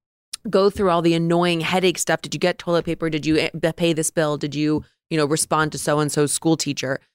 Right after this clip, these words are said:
And that freed up the rest of their interactions during the week to be really pleasurable, happy ones that they got to have real conversations in.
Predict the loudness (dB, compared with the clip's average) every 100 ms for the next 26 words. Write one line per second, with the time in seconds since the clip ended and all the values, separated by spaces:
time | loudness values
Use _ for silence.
0 | _ _ _ -2 0 0 0 0 0 -4
1 | -6 0 0 2 0 -4 -4 -2 -2 -4
2 | 0 0 0 0 -2 -2 -4 -2 -2 -2
3 | 0 0 0 -2 0 2 0 0 -2 0
4 | 0 2 2 2 0 -6 -2 0 2 2
5 | 2 0 0 -2 -2 -2 -2 0 0 0
6 | 0 0 0 0 -2 0 2 2 2 0